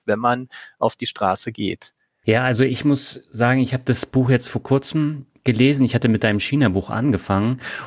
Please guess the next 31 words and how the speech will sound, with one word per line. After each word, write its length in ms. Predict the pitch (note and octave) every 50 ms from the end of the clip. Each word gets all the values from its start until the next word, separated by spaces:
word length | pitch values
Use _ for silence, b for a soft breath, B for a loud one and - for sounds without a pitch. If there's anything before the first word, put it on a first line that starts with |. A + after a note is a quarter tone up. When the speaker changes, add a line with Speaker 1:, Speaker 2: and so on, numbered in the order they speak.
| B B -
Speaker 2:
und 320 | A2 G#2+ A2 G#2+ - -
man 300 | - G#2+ A2 A2 A2+ A#2+
erfährt 460 | - - G#2 - - A2+ A#2+ B2+ -
tatsächlich 500 | C3 B2+ - - A#2+ A2+ B2 B2+ A#2+ -
doch 180 | - A#2+ A#2 -
einiges 460 | - A#2 A2+ A#2 A2 A2+ A2+ - -
mehr 280 | G#2+ G#2+ A2+ A#2+ A#2+ -
über 240 | B2 A2+ A#2+ A#2+
den 200 | G#2+ A2+ A2+ A2
Iran. 500 | A2 G#2 G2+ F#2 G2 G2+ G#2 A2 B2 B2+ B B B B B B
Normalerweise 460 | G#2+ G#2 G2+ G#2+ A2+ A#2+ A#2 A#2 G#2+ G2+
bekommt 280 | A2+ - - B2+ C3
man 120 | B2+ A#2 A#2
ja 100 | A#2 A#2
immer 200 | A#2 A#2 B2+ A#2+
nur 140 | A#2 A#2+
aus 80 | A#2 -
den 180 | - G#2 G2+ G#2
Medien 380 | A2 B2 C3 B2+ B2+ A#2 A2
so 100 | G2+ A2
diese 440 | G2+ G#2 G#2 F#2 G2 G2+ F#2+ G2 F#2+ - - - _ -
gängigen 400 | - A#2 B2 B2 G#2+ G#2+ G#2+ F#2
Berichte 340 | G#2 G2+ A2+ - - - F#2+
mit, 280 | F#2+ A#2 - - - B B B B B B
aber 220 | - G2+ G#2+ G#2+
du 140 | G2 - B2+
tauchst 340 | - - B2+ B2+ B2 - -
ja 80 | G#2+
richtig 380 | F#2+ A2 A#2 - - C3 A#2+ -
dann 200 | B2+ A2+ A2+ A#2
ein 480 | - - G#2+ A2+ C3 C3 C#3 D3+ -